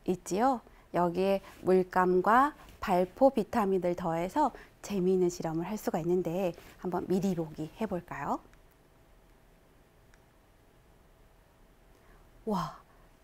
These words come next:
저게 뭐죠? 뽀글뽀글뽀글뽀글뽀글 뭔가 올라오는 모습이 보이나요? <gasps> 헉, 세상에, 이거를 집에서 해볼 수 있다니,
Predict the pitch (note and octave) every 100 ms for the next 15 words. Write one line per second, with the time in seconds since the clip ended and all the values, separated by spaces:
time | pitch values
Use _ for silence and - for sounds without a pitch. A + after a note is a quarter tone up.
0 | - G3 G3 E3+ E3+ B3 F#4 - - -
1 | - B3 B3+ C4 B3 B3+ C4 C4 C4 C4
2 | C4 C4+ C4+ C4 C4+ - - - G#3 G#3
3 | G#3+ G#3+ - A3 A3+ A#3 A3+ G#3 F3+ F3
4 | F3+ F3 F3 - - G3+ G3 F3+ F#3+ D#4+
5 | - - F#4+ - - - - - A3+ A#3
6 | F#3+ E3+ F3+ E3 D#3+ - - - G#3 G3
7 | A3+ B3 G#3 G#3 - F#3 - F#3 F3